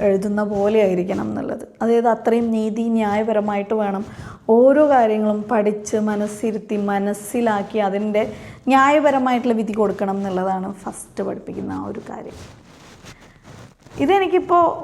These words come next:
ഓർമ്മ വരാൻ കാരണം എന്താണെന്ന് വെച്ചാൽ, ഏഹ്, ഇത്ര ദിവസം ഞാൻ സംസാരിക്കാത്ത ഒരു വിഷയമായിരുന്നു. അപ്പോൾ എനിക്ക് തോന്നി, എനിക്ക്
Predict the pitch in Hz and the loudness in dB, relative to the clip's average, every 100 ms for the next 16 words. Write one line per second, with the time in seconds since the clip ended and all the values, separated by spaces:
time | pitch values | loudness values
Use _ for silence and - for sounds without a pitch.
0 | 247 262 294 320 302 285 247 247 247 233 | 2 4 4 2 4 4 2 2 2 0
1 | 233 - 240 208 202 262 - - - - | 0 -2 -2 0 0 -4 -10 -20 -20 -20
2 | - - _ _ - - - - 233 214 | -20 -20 _ _ -20 -20 -20 -8 -2 0
3 | 208 208 202 202 208 - - - 240 - | 2 0 0 -2 -4 -10 -14 -8 -6 0
4 | 269 269 262 269 247 233 240 233 226 233 | 2 2 0 0 0 -2 -2 -4 -2 0
5 | 220 220 214 220 214 - 214 202 202 202 | 0 2 2 2 0 -2 -2 0 0 0
6 | 196 - 214 190 185 190 - - 220 226 | -2 -2 -2 0 -2 -4 -8 -10 -4 -2
7 | 208 208 233 226 208 202 - 214 202 208 | 0 -2 -2 0 0 -2 -4 -6 -6 -4